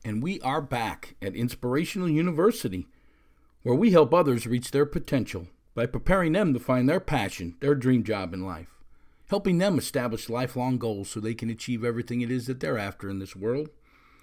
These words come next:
and to develop that mental performance, that mental toughness, that ability to move forward under pressure. Today's words of encouragement, "Your only limit is you."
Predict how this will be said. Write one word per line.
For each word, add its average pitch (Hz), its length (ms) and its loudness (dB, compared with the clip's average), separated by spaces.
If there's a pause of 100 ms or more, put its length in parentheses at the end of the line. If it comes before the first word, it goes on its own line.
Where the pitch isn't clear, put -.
(340)
and 147 120 0
to 151 60 2
develop 175 480 2
that 143 160 -2
mental 165 360 0
performance, 170 640 -6
that 104 200 -10
mental 139 320 -2
toughness, 139 560 -6
that 107 180 -8
ability 165 540 0
to 143 80 2
move 135 260 0
forward 143 360 0
under 139 200 -2
pressure. - 500 -14 (2250)
Today's 160 320 4
words 160 300 4
of 185 160 4
encouragement, 131 680 0 (720)
"Your 170 280 6
only 214 360 6
limit 165 560 2 (240)
is 147 260 2
you." 156 320 -2